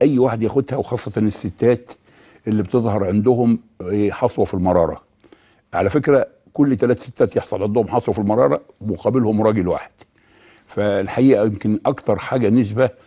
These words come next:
بتصل إلى أكتر من خمسة وثمانين في المية حصاوي مرا-، مرارة. حصوة المرارة في السيدات هي عبارة عن مش حصوة زي بتاعة الكلية، لا ده كوليسترول، ده عبارة عن دهون. فعشان كده معلقة زيت الزيتون اللي على الريق دي بتذوب حصوة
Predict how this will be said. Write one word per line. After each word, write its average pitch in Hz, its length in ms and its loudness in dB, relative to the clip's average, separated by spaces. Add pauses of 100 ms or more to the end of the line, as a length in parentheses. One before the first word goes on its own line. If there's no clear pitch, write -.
(280)
بتصل 113 320 0
إلى 104 280 0
أكتر 110 280 0
من 87 120 -4
خمسة 110 300 -2
وثمانين 104 320 0
في 104 120 -4
المية 101 280 0
حصاوي 98 580 0 (380)
مرا-، 107 420 4
مرارة. 98 460 0
حصوة 147 480 -8
المرارة 117 460 2
في 104 100 -8
السيدات 104 600 0 (340)
هي 120 100 0
عبارة 110 360 0
عن 107 160 -2
مش 101 140 -2
حصوة 113 300 -2
زي 104 200 2
بتاعة 87 320 -4
الكلية، 101 500 2 (440)
لا 123 160 4
ده 113 140 -2
كوليسترول، 107 760 0 (560)
ده 92 60 -6
عبارة 110 200 2
عن 107 180 2
دهون. 98 380 0 (500)
فعشان 104 380 -2
كده 123 200 2
معلقة 117 420 2
زيت 110 220 -2
الزيتون 107 360 2
اللي 98 160 2
على 92 80 0
الريق 117 200 2
دي 117 160 2
بتذوب 107 500 2
حصوة - 280 -8